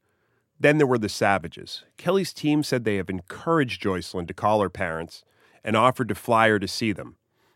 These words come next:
In their statement, they say that when Joycelyn first met Kelly in two thousand fifteen,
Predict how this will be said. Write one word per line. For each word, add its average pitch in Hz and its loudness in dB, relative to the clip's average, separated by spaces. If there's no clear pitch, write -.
In 151 4
their 170 4
statement, 156 -2
they 107 -6
say 143 -2
that 131 -4
when 113 0
Joycelyn 139 -2
first 180 0
met 107 0
Kelly 90 -4
in 95 -4
two 139 -4
thousand 123 0
fifteen, 135 -2